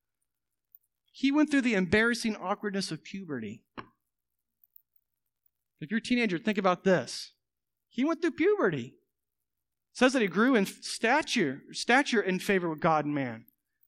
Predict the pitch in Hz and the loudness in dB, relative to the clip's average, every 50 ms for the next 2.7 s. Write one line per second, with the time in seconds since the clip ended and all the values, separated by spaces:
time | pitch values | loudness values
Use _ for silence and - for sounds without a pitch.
0 | _ - 143 156 214 285 349 359 - _ _ _ _ _ _ _ _ - - - | _ -6 -2 0 0 0 -2 -4 -10 _ _ _ _ _ _ _ _ -14 -4 0
1 | 214 277 339 359 - - - 302 262 233 196 160 - - 165 170 226 294 320 - | 4 4 4 4 2 2 4 6 8 8 8 6 2 -4 -4 0 2 4 4 2
2 | - - - 269 247 226 190 156 139 135 - - - | 2 2 2 4 4 4 4 2 0 -4 -12 -18 -20